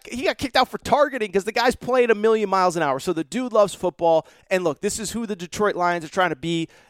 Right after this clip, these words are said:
It's not gonna work until they have a quarterback, but I don't think there's any doubt they were playing better over the second half of last year. They got their franchise offensive tackle in Penei Sewell last year. This year they get Aidan Hutchinson, they get Jameson Williams.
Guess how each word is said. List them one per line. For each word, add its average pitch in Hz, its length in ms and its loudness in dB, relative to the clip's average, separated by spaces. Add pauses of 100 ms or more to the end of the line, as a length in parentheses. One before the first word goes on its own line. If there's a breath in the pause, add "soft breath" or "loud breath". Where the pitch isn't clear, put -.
It's 190 180 -2
not 214 300 0
gonna 240 140 2
work 180 320 -2
until 185 320 -4
they 196 100 2
have 180 160 2
a 165 40 -8
quarterback, 151 520 0
but 165 80 -2
I 196 60 4
don't 214 140 2
think 202 120 -6
there's 180 140 -4
any 180 180 -2
doubt 160 260 2
they 160 100 -2
were 156 60 -2
playing 151 440 -6
better 196 360 2
over 180 220 0
the 165 80 -4
second 170 320 -6
half 147 220 -4
of 131 100 -12
last 143 340 0
year. 131 260 -6 (260 soft breath)
They 156 100 -2
got 160 160 0
their 151 120 -4
franchise 202 520 0
offensive 170 400 -2
tackle 156 340 -2
in 147 60 -8
Penei 156 300 -6
Sewell 147 320 -4
last 165 420 -4
year. 156 260 -2 (280 soft breath)
This 220 280 -2
year 202 180 0
they 165 120 0
get 151 180 -2
Aidan 143 260 -6
Hutchinson, 170 380 -2
they 156 120 -2
get 151 160 -6
Jameson 151 340 -6
Williams. 151 300 -6